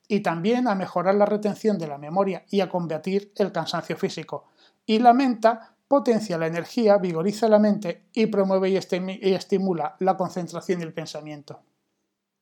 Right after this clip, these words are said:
Después tenemos la música, que aunque es un elemento muy utilizado a nivel general en los espacios de trabajo, no se suele usar con la idea de fomentar la productividad,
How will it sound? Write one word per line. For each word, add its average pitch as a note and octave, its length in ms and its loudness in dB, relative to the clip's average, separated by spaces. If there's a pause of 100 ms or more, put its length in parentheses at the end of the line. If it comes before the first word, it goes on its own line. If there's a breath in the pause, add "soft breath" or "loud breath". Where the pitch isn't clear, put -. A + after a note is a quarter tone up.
(140)
Después A#3 400 0
tenemos G#3+ 400 2
la F#3+ 100 0
música, E3+ 520 -10 (320)
que F#3 100 -2
aunque F3+ 220 0
es G#3 160 2
un C4+ 100 4
elemento G#3+ 480 0
muy F#3 240 0
utilizado F#3 640 -2
a E3 120 -6
nivel D#3+ 260 -4
general G3 540 0
en D#3 100 -12
los D3+ 160 -12
espacios E3+ 400 -6
de F#3 80 -6
trabajo, F#3+ 500 0
no A#3 140 -2
se A#3 140 -4
suele A#3+ 280 0
usar G#3 360 2
con A3+ 140 4
la G#3 60 2
idea F#3 200 0
de G3 100 -2
fomentar E3+ 460 -4
la E3 100 -2
productividad, F#3 640 -2